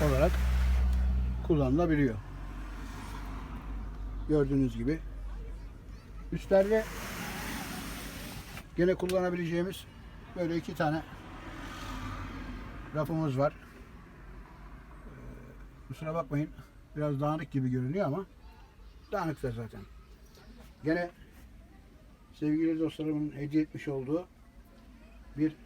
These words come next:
nostaljik minik bir lambamız var. Evet arkadaşlar,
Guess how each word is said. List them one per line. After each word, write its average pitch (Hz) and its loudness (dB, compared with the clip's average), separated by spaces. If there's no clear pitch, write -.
nostaljik 151 0
minik 165 2
bir 185 0
lambamız 127 2
var. 101 -12
Evet 180 4
arkadaşlar, 156 2